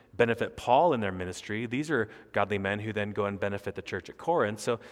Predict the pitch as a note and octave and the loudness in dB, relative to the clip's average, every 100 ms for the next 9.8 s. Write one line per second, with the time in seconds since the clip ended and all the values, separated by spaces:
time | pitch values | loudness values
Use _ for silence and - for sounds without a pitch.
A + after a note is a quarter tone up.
0 | - B2+ C3 F#2+ A#2+ D3 D3+ D3 C3+ A#2 | -8 -4 -2 -2 -4 -2 0 -2 -4 -4
1 | - E2+ - - - A#2+ C3 F3 F#3+ F#3 | -4 -10 -12 -20 -2 2 4 4 4 4
2 | F#3 F#3+ G2+ - - C3 A2 A2+ A#2+ B2 | 4 4 2 -2 -2 2 2 2 0 -4
3 | - B2+ - A#2+ A2 G2+ C3+ - - G2+ | -4 -4 -2 -2 0 0 -2 -6 -8 -10
4 | F#2+ A#2+ - - _ _ _ _ _ _ | -8 -10 -14 -20 _ _ _ _ _ _
5 | _ _ _ _ G#2+ B2+ A2+ C#3 E3+ D#3+ | _ _ _ _ -4 -2 0 0 0 -4
6 | - E3+ D#3+ F3 G2+ D2+ - - - _ | -4 0 2 0 -2 -6 -10 -10 -14 _
7 | - B2+ B2 D#3+ B2+ - - - _ _ | -8 -6 -2 -2 -2 -4 -18 -20 _ _
8 | _ _ _ _ _ _ G#2+ B2+ D3 - | _ _ _ _ _ _ -4 -2 -2 -4
9 | - E3 E3 D#3 F3+ F3 - | 0 2 2 4 2 2 -2